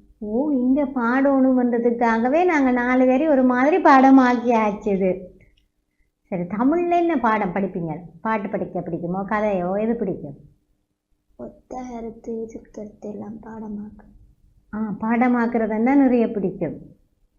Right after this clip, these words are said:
Speaker 1: எல்லாமே பாடமாக்கி போடுவீங்க. என்ன ஒத்த கருத்து கேட்டாலும் சொல்லிடுவீங்களா, அப்படித்தானே? பாடப்புத்தகத்துல இருக்கிறதா இல்ல அதை தாண்டி வெளியுமா?
Speaker 2: பாடப்புத்தகத்துல இருக்கிற.
Speaker 1: பாடப்புத்தகத்துல இருக்கிற எல்லாமே தெரியும்.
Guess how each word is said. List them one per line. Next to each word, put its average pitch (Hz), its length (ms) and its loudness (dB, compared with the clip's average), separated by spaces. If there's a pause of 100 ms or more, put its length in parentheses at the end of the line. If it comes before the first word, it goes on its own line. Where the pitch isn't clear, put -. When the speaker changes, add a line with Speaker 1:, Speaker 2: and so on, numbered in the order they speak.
(120)
Speaker 1:
எல்லாமே 233 400 2
பாடமாக்கி 214 500 0
போடுவீங்க. 147 560 -6 (680)
என்ன 233 280 2
ஒத்த 233 200 -2
கருத்து 226 280 -2
கேட்டாலும் 226 320 0
சொல்லிடுவீங்களா, 170 500 -4
அப்படித்தானே? 196 560 -4 (480)
பாடப்புத்தகத்துல 233 580 0
இருக்கிறதா 226 420 -4
இல்ல 311 140 -4
அதை 240 200 -4
தாண்டி 226 300 -2
வெளியுமா? 180 540 -4 (580)
Speaker 2:
பாடப்புத்தகத்துல 233 880 -14
இருக்கிற. - 440 -20
Speaker 1:
பாடப்புத்தகத்துல 196 960 -12
இருக்கிற 147 300 -14
எல்லாமே 151 460 -10
தெரியும். 151 420 -12